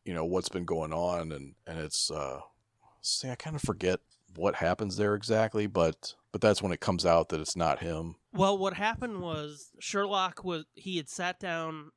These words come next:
Speaker 2: he went to smoke a bowl.
Speaker 1: Oh, that's right. And he said,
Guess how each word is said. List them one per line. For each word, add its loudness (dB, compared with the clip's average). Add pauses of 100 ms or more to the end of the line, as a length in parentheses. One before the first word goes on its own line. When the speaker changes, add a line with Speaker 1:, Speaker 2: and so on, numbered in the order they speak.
Speaker 2:
he -10
went -6
to -14
smoke -4
a -10
bowl. 0 (240)
Speaker 1:
Oh, 12
that's 10
right. 8
And -4
he 2
said, 4